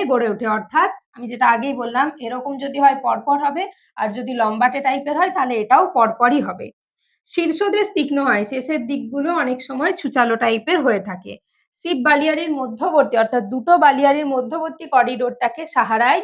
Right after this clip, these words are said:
গাসি নামকরণ করা হয়েছে। এবার কিছু উদাহরণ দেখে নি চলো। সাহারা, ইরান, থর এই সমস্ত মরুভূমিতে কিন্তু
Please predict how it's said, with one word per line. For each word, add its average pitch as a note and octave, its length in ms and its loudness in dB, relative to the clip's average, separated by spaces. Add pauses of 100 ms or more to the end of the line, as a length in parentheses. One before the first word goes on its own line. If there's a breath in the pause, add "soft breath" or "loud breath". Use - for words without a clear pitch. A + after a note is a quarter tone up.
গাসি - 340 -2
নামকরণ A#3 580 -2
করা G#3+ 240 4
হয়েছে। G3 340 -2
এবার A3+ 260 0
কিছু C#4 260 -12
উদাহরণ C#4 520 2
দেখে G3 220 -4
নি F#3+ 120 -6
চলো। - 280 -12 (480)
সাহারা, C4 580 4 (400)
ইরান, C#4 440 4 (300)
থর B3+ 280 4 (180)
এই D4+ 160 -2
সমস্ত F4+ 500 -2
মরুভূমিতে C#4 680 -2
কিন্তু C4+ 360 -10